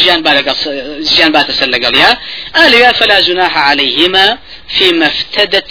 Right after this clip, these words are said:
به. قەی هیچ تاوانێک نیە لەسەر ئەو ئافرەتە بۆی خۆی ڕزگار کات لەو مێردەی خۆی، مارەیەکەی تەقدیمی مێردی خۆی کاتەوە. چەند مسخاری بۆ کردو ئەوەندە. ئەمە مارەیەکی کە داوتە بە ئافرەتەکە، ئەوە ئافرەتەکەت پێی دایتەوە، دەیوازی لێ بێنەوە، تۆ سۆژنێکی تر بێنە بە مارەیەکەی خۆت،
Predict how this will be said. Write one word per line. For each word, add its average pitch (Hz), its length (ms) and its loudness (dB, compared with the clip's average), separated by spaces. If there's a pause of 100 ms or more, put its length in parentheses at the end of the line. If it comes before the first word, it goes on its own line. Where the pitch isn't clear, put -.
(120)
به. 147 120 0 (1120)
قەی - 180 -2
هیچ 190 100 2 (100)
تاوانێک 180 380 2
نیە 170 140 4
لەسەر 160 180 -2
ئەو 147 100 4
ئافرەتە 147 360 0
بۆی 131 180 0
خۆی 185 140 2
ڕزگار 185 280 4
کات 180 120 2
لەو 180 120 2
مێردەی 175 260 2
خۆی، 247 180 2
مارەیەکەی 147 400 2
تەقدیمی 208 340 0
مێردی 214 240 0
خۆی 233 160 4
کاتەوە. 175 280 2 (1160)
چەند 262 200 2
مسخاری 214 360 2
بۆ 190 120 4
کردو 233 240 2
ئەوەندە. 185 340 0
ئەمە 311 160 4 (840)
مارەیەکی 226 400 2
کە 226 140 2
داوتە 208 280 0
بە 165 100 -2
ئافرەتەکە، 170 460 -4
ئەوە 254 180 4
ئافرەتەکەت 196 480 -2
پێی 196 180 2
دایتەوە، 175 320 2 (340)
دەیوازی 185 380 4
لێ 170 120 2
بێنەوە، 185 220 0 (260)
تۆ - 80 4 (100)
سۆژنێکی 190 420 2
تر 170 160 -2
بێنە 165 220 0
بە 165 60 4 (120)
مارەیەکەی 131 420 0
خۆت، 202 120 0